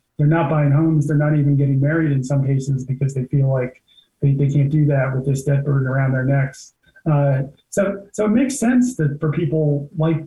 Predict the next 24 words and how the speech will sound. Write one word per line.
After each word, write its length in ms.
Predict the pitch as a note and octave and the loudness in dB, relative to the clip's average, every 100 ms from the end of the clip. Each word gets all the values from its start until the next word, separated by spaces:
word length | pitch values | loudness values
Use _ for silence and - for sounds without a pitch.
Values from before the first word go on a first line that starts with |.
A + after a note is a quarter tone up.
| - | -2
you 120 | E3 | 0
know, 200 | C#3 C3+ | 2 2
like, 220 | C#3+ C#3 - - | 0 0 -4 -4
like 200 | D#3 C#3+ | -2 2
Google 300 | C#3+ C#3+ C3 | 2 2 2
or 140 | C3 | 0
Alphabet 480 | C3+ C#3+ C3+ C#3 B2+ | -2 0 0 2 0
and, 260 | B2 B2 | 0 -2
and 140 | C3+ B2 | -2 -2
like, 280 | C3+ C#3 C#3+ | -2 -2 -2
uh, 40 | |
Apple, 760 | C3+ C3+ C#3 C#3 D3 C3+ C3+ | -2 -2 -2 0 0 0 0
uh, 600 | C3+ C3 C3+ C#3+ _ _ D3 | 0 -2 -6 -14 _ _ -2
I-, 220 | D3+ D#3+ | 0 0
I 60 | |
B 180 | D3+ D#3 | 2 2
M 160 | D3 D3 | 2 2
is 100 | C#3 | 2
another 220 | C#3 D3 | 2 2
big 200 | C#3+ C3+ | 0 0
leader 280 | C#3+ C3+ C#3 | 2 2 2
in 80 | C3 | 0
this 180 | C3 | -2
field, 460 | - C#3 C3+ C3+ C3+ | -2 0 2 0 -4